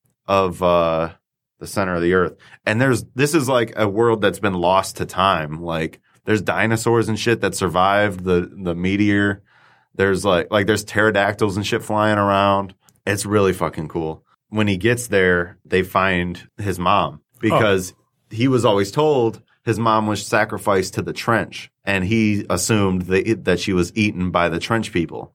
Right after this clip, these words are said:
Speaker 2: Yeah, but she escaped.
Speaker 1: She went into the lost
Speaker 2: <clears throat>
Speaker 1: center of the earth
Speaker 2: That's
Speaker 1: kingdom.
Speaker 2: cool.
Speaker 1: So that's
Speaker 2: They got
Speaker 1: where she
Speaker 2: dinosaurs
Speaker 1: stayed.
Speaker 2: and shit up in there?
Speaker 1: And,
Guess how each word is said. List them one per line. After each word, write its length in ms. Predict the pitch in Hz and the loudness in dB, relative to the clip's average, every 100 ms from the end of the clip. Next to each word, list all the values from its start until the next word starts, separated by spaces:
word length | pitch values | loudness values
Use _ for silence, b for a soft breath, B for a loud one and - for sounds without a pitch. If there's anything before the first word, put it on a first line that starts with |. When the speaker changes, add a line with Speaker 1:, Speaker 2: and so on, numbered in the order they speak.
| - | -10
Speaker 2:
Yeah, 180 | 131 | -8
but 120 | 101 101 | -6 -4
she 160 | - | 0
escaped. 580 | 110 - 165 127 92 - | 0 0 -2 -4 -4 -8
Speaker 1:
She 240 | - - 113 | -6 0 0
went 280 | 107 92 - | 0 -2 0
into 340 | 104 98 107 | 0 0 -2
the 140 | 80 90 | 0 0
lost 760 | 92 87 85 85 190 117 82 | 2 2 2 2 0 -2 -4
Speaker 2:
<clears throat> 0 | |
Speaker 1:
center 320 | 107 101 90 | 0 2 2
of 100 | 85 | 2
the 160 | 78 80 | 0 0
earth 440 | 95 82 - - _ _ | 2 0 -4 -18 _ _
Speaker 2:
That's 300 | - 120 104 | -2 0 0
Speaker 1:
kingdom. 220 | 104 92 139 123 | 0 0 2 0
Speaker 2:
cool. 300 | 110 92 82 _ _ | -2 -4 -12 _ _
Speaker 1:
So 200 | - 104 90 | -6 -2 0
that's 240 | 95 123 | 0 0
Speaker 2:
They 40 | 160 | 0
got 40 | |
Speaker 1:
where 100 | - | -2
she 80 | 90 | 0
Speaker 2:
dinosaurs 540 | 160 160 190 202 214 196 | 0 2 0 0 0 0
Speaker 1:
stayed. 40 | |
Speaker 2:
and 80 | 196 | -4
shit 180 | - 208 | -2 -2
up 140 | 208 | -2
in 100 | 214 | -4
there? 360 | 220 220 214 - | -2 -2 -4 -4
Speaker 1:
And, 260 | 107 104 | -4 -4